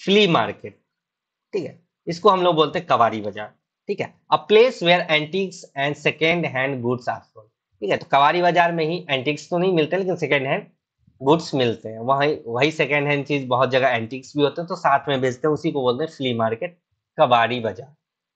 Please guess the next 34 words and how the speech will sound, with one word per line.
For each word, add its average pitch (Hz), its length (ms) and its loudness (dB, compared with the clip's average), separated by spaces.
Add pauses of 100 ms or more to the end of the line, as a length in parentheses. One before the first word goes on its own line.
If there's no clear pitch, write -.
(460)
I 120 100 0
hope 139 180 4
आप 135 100 2
सभी 131 200 -2
को 131 120 -2
पता 135 200 2
होगा 147 140 6 (100)
कबाड़ी 120 280 2
बाजार 117 240 2
क्या 131 320 -18
होता - 200 -14
है, - 60 -20 (460)
ठीक 107 140 -4
है। - 80 -16
सेंटेंस 123 360 -2
में 143 100 -2
कैसे 147 260 0
यूज 147 120 0
होगा, 156 120 2
आइए 127 200 0
देख 131 160 -2
लेते 123 240 -4
हैं। - 220 -12 (480)
Yesterday 226 540 4 (100)
we 180 220 2
went 180 300 2
for 180 160 4
shopping 165 460 2
in 175 200 -2
flea 117 200 -8
market, - 360 -20 (480)
कल 196 160 4
हम 180 180 0
लोग 180 260 2